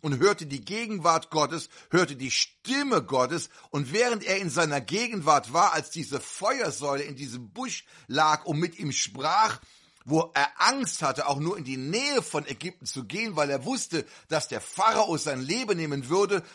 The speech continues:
dort wird ihn jetzt nichts mehr aufhalten. Und manchmal, wenn ein Mensch in die Gegenwart Gottes kommt und die Stimme Gottes hört, tut er Dinge,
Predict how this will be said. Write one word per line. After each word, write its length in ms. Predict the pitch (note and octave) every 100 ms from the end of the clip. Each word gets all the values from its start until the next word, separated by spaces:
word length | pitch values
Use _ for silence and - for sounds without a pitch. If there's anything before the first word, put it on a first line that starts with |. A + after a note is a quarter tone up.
| -
dort 240 | F3+ -
wird 160 | G3 G3
ihn 120 | F3
jetzt 300 | D#3 F3+ -
nichts 500 | E3+ C4 - - -
mehr 280 | F#3 F#3+ -
aufhalten. 800 | F3 A#3 E3+ C#3+ A#2+ A2 G2 E2 _
Und 160 | C3+ B2
manchmal, 680 | C3 E3 E3 D#3 G3 G3+ - - -
wenn 200 | E3+ F#3
ein 200 | D#3+ F3
Mensch 340 | F#3+ B3+ C4+
in 140 | A#3 G3+
die 220 | F#3 D3+
Gegenwart 600 | A3 B3+ B3+ G3+ F#3+ F3+
Gottes 440 | G3 F3+ F3+ -
kommt 320 | - A3+ B3+ G3+
und 80 |
die 100 | E3+
Stimme 340 | E3 - B3 G#3+
Gottes 440 | G#3+ F#3+ E3+ -
hört, 260 | G3+ A#3 -
tut 220 | A3+ A#3
er 160 | - C#3+
Dinge, 520 | A2 F3+ G3+ B3+